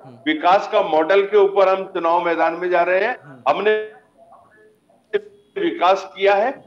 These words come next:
Speaker 1: हम्म।
Speaker 2: हमने विकास किया है और दो हज़ार बाईस में सिक्सटी प्लस का जो हमारा ध्येय वाक्य है,
Speaker 1: हम्म।
Speaker 2: हम उसको पूरी तरह से साकार करते हुए
Speaker 1: हम्म।
Speaker 2: एक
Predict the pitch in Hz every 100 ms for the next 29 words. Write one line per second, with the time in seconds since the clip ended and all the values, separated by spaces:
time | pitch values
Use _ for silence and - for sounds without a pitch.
0 | 135 113 - - 151 190 214 180 147 196
1 | 190 202 214 240 208 185 170 196 190 190
2 | 175 147 160 160 196 240 - - - 185
3 | 190 226 226 202 202 208 220 214 202 180
4 | 180 208 - 156 202 185 135 147 147 190
5 | 175 147 - - 127 180 202 151 185 -
6 | 220 - 196 214 214 233 - 208 170 151
7 | 175 190 185 160 160 185 214 240 - 139
8 | 147 202 -